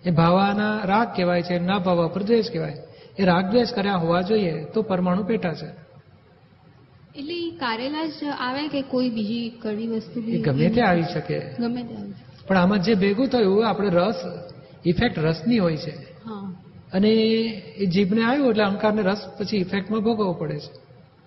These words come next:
Speaker 2: એટલે ઈ જે exactly જે પરમાણુ ચાર્જ કર્યા હોય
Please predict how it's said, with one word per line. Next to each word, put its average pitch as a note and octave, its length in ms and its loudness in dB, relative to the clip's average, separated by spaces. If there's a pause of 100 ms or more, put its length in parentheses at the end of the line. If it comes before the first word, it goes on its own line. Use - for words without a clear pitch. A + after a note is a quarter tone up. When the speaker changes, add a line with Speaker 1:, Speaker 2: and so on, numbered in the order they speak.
(280)
Speaker 2:
એટલે C4+ 140 -8
ઈ C#4 140 -8
જે C#4 360 -6
exactly C#4+ 420 -6
જે E4 100 -2
પરમાણુ D4 460 0
ચાર્જ C4+ 340 0 (120)
કર્યા C#4+ 200 -2
હોય C#4 220 0